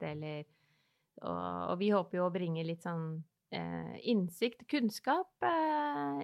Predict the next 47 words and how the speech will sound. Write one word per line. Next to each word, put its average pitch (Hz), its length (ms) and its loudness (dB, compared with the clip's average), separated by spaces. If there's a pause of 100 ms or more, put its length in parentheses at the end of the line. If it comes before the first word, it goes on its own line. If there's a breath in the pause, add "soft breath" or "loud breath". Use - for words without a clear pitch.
(140)
inn, 262 340 2
eh, 254 320 2
til 262 140 -4
torgs 262 320 -4
også, 269 240 -2 (160)
som 269 180 -2
gjør 226 220 2
at 226 100 -4
du, 226 160 0
det 220 1120 -2
er 254 80 8
vanskelig 214 380 4
å - 20 6
agere 190 380 2
på 208 100 -6
ting 185 240 0
du 208 80 2
ikke 180 800 0
kan 170 180 -2
noe 165 220 0
om, 165 260 0
eller, 170 320 0 (600)
eller 165 460 -2 (100)
på 180 60 -4
en 175 80 0
måte 165 200 -4 (220)
som 170 140 -4
angår 156 260 -2
deg. 160 280 -2 (120)
Eh, 160 520 -6 (120)
vi 180 80 0
har 190 80 2
nok 185 160 -2
å 254 60 6
gjøre, 175 320 4
eh, 175 420 4
alle 160 220 0
mann, 175 260 2
på 214 80 0
en 220 80 2
måte, 247 280 6 (280)
i, 247 140 4 (340)
i 202 80 0
det 196 120 -2
daglige, 180 340 2 (160)
så 233 160 -6
det, 208 140 2